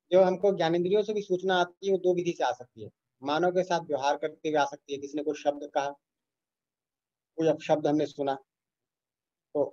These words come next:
उसकी एक सूचना आती है, या ठंड लग रही है उसकी सूचना आ रही है, गर्मी लग रही है उसकी सूचना आ रही है। तो शरीर से जो मुझे सूचना आती है उसको संवेदना कहा,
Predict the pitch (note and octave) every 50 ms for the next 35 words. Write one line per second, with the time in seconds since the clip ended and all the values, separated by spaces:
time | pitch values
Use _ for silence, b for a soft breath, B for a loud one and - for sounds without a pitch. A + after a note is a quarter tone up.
0 | - C#3 - - - D3+ D3 C#3+ - C#3 - C#3+ C#3 B2+ B2 A#2 B2+ B2 A#2+ A#2
1 | A#2+ - _ _ _ _ _ _ E3 E3 D#3+ D#3+ - F3 G3 G3+ G3+ G3+ G3+ F#3+
2 | F#3+ G3 G3 F#3+ F#3 F#3 F#3+ - _ _ _ _ _ _ _ _ _ _ _ _
3 | _ _ _ _ - C3+ B2+ B2+ E3 D3+ - D#3 D3 D3 D3+ D3 C3+ C3 B2+ B2+
4 | B2+ B2+ B2 - - - _ _ _ - D3 D3+ D#3+ F3 F#3 F3+ F3+ E3 E3+ F3
5 | F3 D#3 - - - - C#3 - - C3 B2 A#2+ B2 B2 B2 B2 - _ _ _
6 | _ _ _ _ _ _ _ _ G3+ G3 - G#3 G3+ B3+ A#3 A#3+ B3+ A3+ A#3+ A#3+
7 | A#3+ A#3+ A#3 A#3 - F3+ E3+ F3 - A3 A3 G#3+ G3+ G3+ G3+ G#3 G3+ G3+ - G3+
8 | - F3 D3+ C#3+ C#3 C3+ C#3+ C3+ B2 - G2+ -